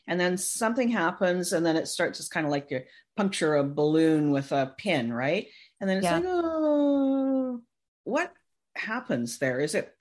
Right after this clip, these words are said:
Speaker 1: common? Like, is it a thought or?
Speaker 2: I think it's that, okay, so I'll, I'll give you specifics. Um, so I, I, I came up with this, um,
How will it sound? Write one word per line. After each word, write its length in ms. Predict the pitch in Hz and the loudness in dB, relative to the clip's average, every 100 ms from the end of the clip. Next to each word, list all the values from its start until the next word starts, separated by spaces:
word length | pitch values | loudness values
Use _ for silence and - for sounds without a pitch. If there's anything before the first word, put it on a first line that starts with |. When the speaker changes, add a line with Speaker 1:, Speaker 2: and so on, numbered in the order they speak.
| - | -14
Speaker 1:
common? 640 | - 156 220 349 415 392 | -4 -2 0 -2 -6 -10
Like, 200 | - 180 | -6 -4
is 140 | 175 185 | -2 -2
it 100 | 160 | -4
a 40 | |
thought 600 | - 139 147 269 196 - | -6 -2 0 -2 -4 -6
or? 320 | 165 147 156 _ _ _ _ _ _ _ _ - - _ _ - - - - - - | -2 -2 -4 _ _ _ _ _ _ _ _ -20 -20 _ _ -14 -6 -4 -2 -4 0
Speaker 2:
I 140 | 269 | 2
think 360 | 285 - 359 403 | 2 2 2 4
it's 280 | 381 359 - | 2 0 0
that, 380 | 247 214 196 - - _ _ _ - | 4 6 4 2 -6 _ _ _ 0
okay, 220 | 240 220 - | 2 2 0
so 540 | - 262 214 208 - _ _ _ _ _ - | 4 6 8 6 0 _ _ _ _ _ 2
I'll, 160 | 226 226 | 4 6
I'll 120 | 214 | 6
give 120 | 202 | 4
you 100 | 185 | 2
specifics. 680 | 180 - - 165 117 - - - | -2 -4 -6 -4 -4 -6 -12 0
Um, 600 | 196 190 180 175 170 170 - - - - | 4 6 6 4 0 -6 -12 -20 -20 -6
so 200 | - 262 | 4 6
I, 200 | 220 220 - | 6 4 2
I, 140 | 226 233 | -2 0
I 100 | - | -2
came 300 | 214 277 311 | 0 4 4
up 160 | 285 285 | 4 4
with 180 | 247 233 | 0 0
this, 640 | 208 196 190 - - - _ _ _ | 0 0 -2 -6 -8 -10 _ _ _
um, 560 | 196 180 180 175 170 175 | -8 -6 -4 -4 -6 -8